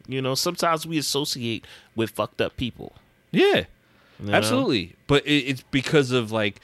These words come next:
Speaker 2: the thoughts around it and, and, and, and racism and, and, and those kind of things. Like,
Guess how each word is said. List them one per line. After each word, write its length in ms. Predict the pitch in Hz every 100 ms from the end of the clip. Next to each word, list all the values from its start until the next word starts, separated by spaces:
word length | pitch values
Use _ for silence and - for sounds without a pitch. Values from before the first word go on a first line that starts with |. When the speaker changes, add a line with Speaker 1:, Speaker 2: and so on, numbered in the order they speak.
| - - - -
Speaker 2:
the 100 | 120
thoughts 480 | - 123 113 110 -
around 400 | 104 104 101 104
it 140 | 107
and, 180 | 120 120
and, 260 | 120 117
and, 500 | 104 113 113 104 98 -
and 180 | 120 113
racism 640 | 101 101 107 95 101 95
and, 200 | 95 92
and, 280 | 85 101 82
and 260 | 90 92 92
those 220 | 101 -
kind 180 | 101 90
of 80 | -
things. 320 | 117 104 92
Like, 220 | 90 90